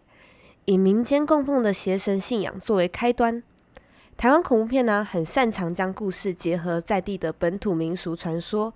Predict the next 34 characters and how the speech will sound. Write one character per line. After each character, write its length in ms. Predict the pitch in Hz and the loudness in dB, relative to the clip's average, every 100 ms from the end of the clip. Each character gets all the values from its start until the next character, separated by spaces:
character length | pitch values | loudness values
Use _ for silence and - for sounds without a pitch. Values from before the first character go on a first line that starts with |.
| - - - - | -16 -20 -20 -8
身 180 | - 302 | 0 4
为 100 | 277 | 4
台 140 | 196 | 4
湾 140 | 214 240 | 2 4
人 180 | 190 | 4
呢， 160 | 190 190 | 2 -2
看 200 | - 220 | -2 -2
的 80 | 170 | -2
是 160 | - 190 | -2 -4
非 280 | - 262 | 2 2
常 200 | 262 190 | 2 -2
的 80 | 175 | -2
有 160 | 175 175 | 0 -2
感。 180 | 165 - 196 _ _ _ _ _ _ _ _ _ _ _ _ 285 | -4 -8 -18 _ _ _ _ _ _ _ _ _ _ _ _ 0
那 120 | 277 | 2
对 160 | 311 | 6
我 140 | 262 190 | 6 6
来 180 | 175 175 | 2 0
说， 300 | - 202 202 | 2 2 2
恐 200 | 180 165 | -2 -2
怖 140 | 220 | -2
程 240 | - 170 | -2 -2
度 160 | 170 190 | -2 -4
其 180 | - 185 | -4 -6
实 160 | - | -2
没 120 | 190 190 | -2 0
有 100 | 202 | -2
想 180 | 170 | -6
象 160 | 156 190 | -4 -4
中 280 | 190 196 233 | -4 -4 -2
那 100 | 226 | -2
么 140 | 170 | -4
恐 260 | - 160 160 | -6 -12 -10
怖。 220 | 180 160 | -10 -10